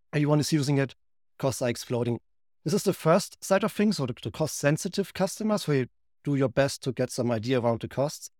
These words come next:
But sometimes you also have the customers, they just want to use the latest shit. They want to use the largest model. And th-, those customers, you usually need to slow down a bit.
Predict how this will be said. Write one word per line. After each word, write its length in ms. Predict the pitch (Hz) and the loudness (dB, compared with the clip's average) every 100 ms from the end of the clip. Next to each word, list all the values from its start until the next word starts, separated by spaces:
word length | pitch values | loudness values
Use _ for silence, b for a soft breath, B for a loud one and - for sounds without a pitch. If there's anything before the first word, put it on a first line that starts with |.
| _ _ - | _ _ -8
But 120 | 143 | 2
sometimes 460 | 165 180 175 165 | 4 4 4 2
you 60 | 165 | 4
also 220 | 151 - | 2 2
have 80 | 147 | 0
the 80 | 139 | 0
customers, 420 | 147 135 143 127 | 0 -2 -2 -2
they 100 | 131 | -2
just 240 | - 139 | -2 -2
want 160 | 135 135 | 0 0
to 60 | 131 | 0
use 220 | 127 131 | -2 -4
the 160 | - 127 | -4 -2
latest 720 | 123 143 156 147 143 - - | 0 0 0 -2 -4 -6 -10
shit. 380 | - 156 165 - - | -2 0 0 -6 -4
They 80 | |
want 160 | 120 135 | 0 2
to 80 | 135 | 2
use 140 | 139 | -2
the 80 | - | 0
largest 440 | 135 165 - 120 | 2 0 -2 -6
model. 340 | 139 143 160 202 _ _ _ - | 0 2 2 -2 _ _ _ 0
And 260 | 135 131 - _ | 0 0 -6 _
th-, 140 | - - | -18 -2
those 200 | 170 160 | 0 2
customers, 380 | 160 147 160 - | 2 2 0 -2
you 60 | |
usually 280 | 139 147 143 | -2 -2 -4
need 80 | 135 | -4
to 180 | 139 131 | -4 -4
slow 280 | - 131 135 | -4 0 2
down 260 | 123 143 | 4 4
a 20 | 147 | 2
bit. 200 | 151 | -4